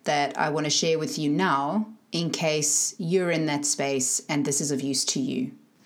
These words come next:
The first thing to know is that there are multiple avenues to explore that can help you to begin to feel better. Sometimes physical things can work better, and sometimes mental things work better. So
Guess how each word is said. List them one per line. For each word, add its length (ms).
The 80
first 280
thing 180
to 120
know 220
is 320
that 180
there 160
are 60
multiple 640
avenues 800
to 260
explore 640
that 260
can 200
help 480
you 300
to 160
begin 600
to 140
feel 260
better. 500
Sometimes 580
physical 380
things 300
can 160
work 220
better, 540
and 120
sometimes 720
mental 380
things 380
work 240
better. 460
So 520